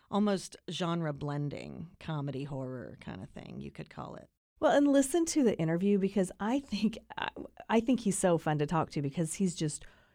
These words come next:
Speaker 2: he's so well-spoken and he can just wrap up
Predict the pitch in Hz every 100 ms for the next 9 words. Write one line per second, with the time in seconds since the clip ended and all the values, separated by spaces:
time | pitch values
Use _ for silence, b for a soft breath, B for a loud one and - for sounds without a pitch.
0 | _ 196 180 - 180 196 196 160 - 139
1 | 139 117 123 165 156 185 180 175 147 135
2 | - 151 151 147 175 - 156